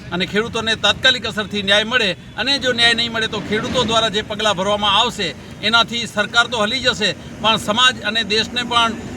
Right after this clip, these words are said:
પરિવર્તન આવશે. એના પહેલાં ભારતીય જનતા પાર્ટીની સરકાર ખેડૂતો માટે કંઈક કરે,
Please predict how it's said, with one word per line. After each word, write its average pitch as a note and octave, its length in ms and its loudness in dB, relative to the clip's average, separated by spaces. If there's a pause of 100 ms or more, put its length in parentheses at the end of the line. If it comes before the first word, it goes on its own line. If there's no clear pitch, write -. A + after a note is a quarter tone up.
(120)
પરિવર્તન A#3 420 2
આવશે. A3+ 280 4
એના A3+ 160 4
પહેલાં A3+ 320 2
ભારતીય G3 280 0
જનતા G#3 240 -2
પાર્ટીની G3+ 380 -2
સરકાર G3+ 340 2
ખેડૂતો G#3 320 -2
માટે G3 220 0
કંઈક F#3+ 280 -2
કરે, G#3+ 260 4